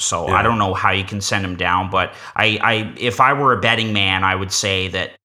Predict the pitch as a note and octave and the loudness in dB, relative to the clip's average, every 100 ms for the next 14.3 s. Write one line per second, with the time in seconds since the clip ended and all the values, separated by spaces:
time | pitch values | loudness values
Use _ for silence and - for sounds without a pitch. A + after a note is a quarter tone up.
0 | G#2+ F#2+ G2+ G2 - G2+ F#2 F2 G2 G2 | -4 0 2 0 0 0 0 -2 -4 -6
1 | F#2 F#2 F2+ F2 F#2 F2 E2 E2 D2 C#2+ | -4 -6 -6 -4 -2 0 0 -2 -6 -4
2 | C#2 G1+ - - - - - - E2 E2+ | -6 -6 -12 -18 -16 -14 -14 -6 -2 0
3 | F2+ F#2+ F#2+ F#2+ G2+ G2+ G#2 G#2 G#2 G2 | 2 2 2 4 2 2 2 2 2 2
4 | - A2+ D#3 B2 F2+ - G2 F2+ F2+ F#2 | 2 2 2 2 0 0 2 2 2 0
5 | F#2+ - - G3 B2+ F2+ A#2 - F3+ C#3 | 0 -2 0 2 2 2 0 2 2 4
6 | C3+ G#2+ A#2+ B2 A2 A#2+ A#2+ A2+ B2 D3 | 4 4 4 4 6 4 4 4 4 4
7 | B2 G#2 G#2+ - - G#2+ F#2+ G#2 G#2 G#2 | 2 2 2 0 0 2 4 4 4 4
8 | G2 G2 F#2+ G#2+ F#2+ G2 G2 G2 G2 G2+ | 4 2 2 0 2 2 2 4 2 2
9 | G2 G2 A2+ B2+ - F#2 F2+ - - - | 0 0 0 -4 -2 -2 -2 -10 -14 -8
10 | - B2+ C3 G2 A2+ - - - C#3 - | 0 4 4 2 0 0 -2 -4 -2 2
11 | E3 C3 D3 C#3 A#2 A#2+ D3+ A2+ A#2 A#2 | 4 4 4 2 2 2 2 4 2 2
12 | B2+ A2+ - G#2+ G2+ F#2 F2 A2 F2+ G#2 | 2 2 2 2 0 0 2 2 0 2
13 | D3 C#3 F#2+ F#2+ A#2 F2+ D2+ - - G2 | 2 2 2 2 2 2 0 -2 -2 2
14 | F#2 F2+ | 2 2